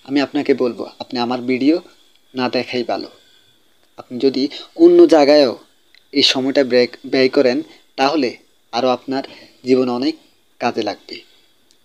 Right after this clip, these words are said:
তাই অবশ্যই যদি ভিডিওটি সম্পূর্ণ দেখেন, কিছু শেখার আগ্রহ নিয়ে ভিডিওগুলো দেখবেন, তাহলে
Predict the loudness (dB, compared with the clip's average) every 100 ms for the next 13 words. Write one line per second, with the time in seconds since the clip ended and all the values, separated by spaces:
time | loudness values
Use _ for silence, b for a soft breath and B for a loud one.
0 | _ _ _ 0 4 4 2 0 0 0
1 | 0 2 4 2 4 4 2 -2 -4 B
2 | B 0 0 2 4 4 2 -2 -10 -10
3 | _ _ _ _ _ _ _ _ -2 0
4 | 2 2 0 2 0 -2 _ _ _ -6
5 | -4 0 0 2 0 2 0 -4 _ _
6 | -2 -2 -2 -4 -6 -8 -8 -14 -14 _
7 | _ _ _ _ _ _ _ -2 0 2